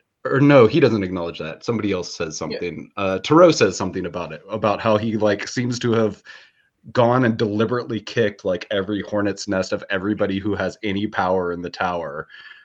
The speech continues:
Speaker 1: <laughs> And it's just like, yeah, no, that's, I mean, aside from the Sphinx, that's literally what he's done.
Speaker 2: But it,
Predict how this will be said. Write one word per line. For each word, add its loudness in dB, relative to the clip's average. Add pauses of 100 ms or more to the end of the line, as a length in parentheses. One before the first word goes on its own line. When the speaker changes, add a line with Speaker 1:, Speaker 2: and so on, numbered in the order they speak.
(400)
Speaker 1:
<laughs> 2
And 6
it's -4
just 0
like, 2
yeah, 4
no, 0
that's, -2 (500)
I 2
mean, 6
aside 4
from -2
the -2
Sphinx, -2
that's -4
literally 0
what -4
he's -14
done. -10 (1200)
Speaker 2:
But 2
it, -6